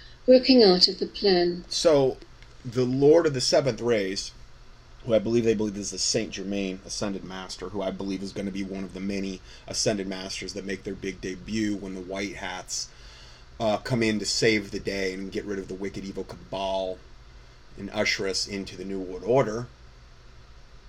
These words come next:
Speaker 2: Probably some derivation of that. And isn't it funny that Michael Flynn, one of the main, main speakers on the Reawaken America tour, like, if you see, like, pictures of the Reawaken America,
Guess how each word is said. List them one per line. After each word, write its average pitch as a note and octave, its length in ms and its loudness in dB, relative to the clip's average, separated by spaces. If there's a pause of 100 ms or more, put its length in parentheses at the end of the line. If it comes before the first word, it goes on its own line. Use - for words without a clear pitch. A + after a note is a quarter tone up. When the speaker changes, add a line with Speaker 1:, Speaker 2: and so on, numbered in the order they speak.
Speaker 2:
Probably A2 220 0
some F#2 260 -4
derivation F#2 640 -6
of E2 140 -20
that. F2 280 -12 (1300)
And C#3 100 4
isn't A#3 220 4
it C4 100 4
funny D#3+ 460 4
that G#2 360 4 (360)
Michael D3 420 4
Flynn, C#3 560 -2 (220)
one A#2 180 -4
of A#2 60 -2
the A2+ 60 -4
main, C#3 440 2
main C#3+ 220 2
speakers B2+ 480 -4
on G#2 80 -6
the G#2 80 -4
Reawaken A2+ 840 -2
America G#2 400 -4
tour, F#2+ 240 -6
like, F#2 180 -8
if - 120 -16
you G#2+ 60 -8
see, A#2+ 220 -4
like, G#2+ 200 -2 (200)
pictures G#2 600 -6
of F#2 140 -10
the G2 80 -8
Reawaken G2+ 720 -6
America, F#2 400 -10